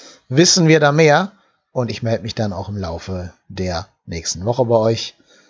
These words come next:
Hört gerne in die Folge vom H S V Podcast rein. Der heißt nur der H S V Podcast.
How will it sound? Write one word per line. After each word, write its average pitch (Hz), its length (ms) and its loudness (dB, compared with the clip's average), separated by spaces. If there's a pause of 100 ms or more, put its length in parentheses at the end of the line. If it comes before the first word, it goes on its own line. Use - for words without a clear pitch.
(1000)
Hört 185 280 2
gerne 160 300 2
in 131 120 -4
die 120 460 -4
Folge 135 320 0
vom 113 220 -10
H 107 100 -8
S 104 120 -8
V 160 520 0
Podcast 135 480 -6
rein. 151 360 -2 (360)
Der 120 120 -8
heißt 117 220 -6
nur 151 180 4
der 123 200 0
H 110 100 -6
S - 140 -8
V 160 260 2
Podcast. 147 760 -4